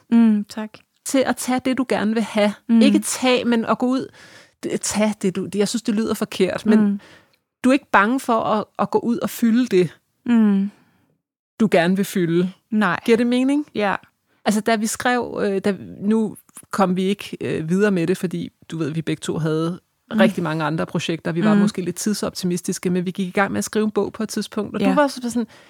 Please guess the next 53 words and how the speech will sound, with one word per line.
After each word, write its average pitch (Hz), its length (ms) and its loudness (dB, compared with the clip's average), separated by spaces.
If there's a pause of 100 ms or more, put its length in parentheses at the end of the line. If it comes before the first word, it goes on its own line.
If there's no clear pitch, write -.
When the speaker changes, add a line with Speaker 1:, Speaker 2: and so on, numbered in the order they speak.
(200)
Speaker 2:
"Jamen, 165 140 -2
vi 175 60 2
prøver 240 300 2
lige 247 200 4
at, 190 400 2
at 170 80 0
henvende 202 320 -2
os 196 80 -6
til - 140 -8
Gyldendal." 175 540 -2
Og - 60 -6
jeg 151 80 -2
var 170 60 -8
sådan, 170 240 -6 (360)
"Gør 170 140 -2
vi 170 100 -4
det?" 220 300 6
Altså, 220 220 4
Speaker 1:
<laughs> 247 180 2
Ja. 226 60 4
Speaker 2:
du 247 60 10
er - 40 10
sådan 320 220 8
meget 277 240 6
god 370 200 8
til - 300 4
at, - 60 8
sådan, 370 180 8 (220)
at, 294 500 6
at 277 60 4
gå 320 80 8
ud 320 300 6
sådan, 285 300 2
og 247 120 0
bruge 247 240 2
din 285 160 6
stemme 240 500 2
på - 120 4
Speaker 1:
Mm. 220 160 8
Speaker 2:
og 202 80 6
sige, 214 200 2
"Men 220 100 0
selvfølgelig 262 420 0
gør 185 160 4
vi 165 100 2
da - 120 0
det." 247 280 4 (100)
Speaker 1:
Ja. 196 200 2 (160)
Speaker 2:
Hvor 220 140 4
jeg 226 140 6
er 277 40 2
sådan 269 180 4
mere, 226 320 4